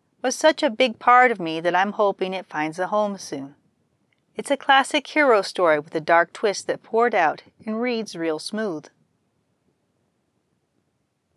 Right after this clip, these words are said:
Is this career something that you always wanted to do?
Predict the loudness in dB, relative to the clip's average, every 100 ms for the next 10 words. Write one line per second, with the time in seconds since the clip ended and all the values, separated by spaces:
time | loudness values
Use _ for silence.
0 | _ -6 -2 -4 -2 -2 2 0 0 0
1 | 0 -2 -4 -6 -10 -6 -2 0 0 0
2 | 0 0 -2 -4 -4